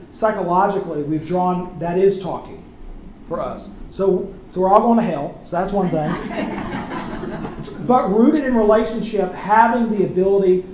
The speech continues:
to actually communicate and care for people in a way that some of these great saints, especially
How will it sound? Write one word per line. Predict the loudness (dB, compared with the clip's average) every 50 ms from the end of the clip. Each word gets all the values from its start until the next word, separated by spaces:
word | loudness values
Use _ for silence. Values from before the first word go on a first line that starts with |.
| -18 -18 -20 -14 -10
to | -8 -6
actually | -4 -2 -2 -2 -2 -4 -6 -6 -8 -6 -6
communicate | -6 -4 -2 0 0 0 0 -2 -2 -2 -2 -2 -2
and | -6 -10 -10 -12 -10 -4
care | 0 0 0 0 0
for | -2
people | -6 -8 -8 -10 -8 -8 -8 -8 -8 -10 -12 -18 -18 -14 -10
in | -6 -4
a | -2
way | 0 2 4 4
that | 2 2 0 -4
some | -6 -4 -2 -2
of | 0
these | 0 -2 -2
great | -2 -2 -2 -2 -4 -4
saints, | -6 -8 -8 -8 -8
especially | -10 -10 -4 0 0 0 0 0 -4 -6 -8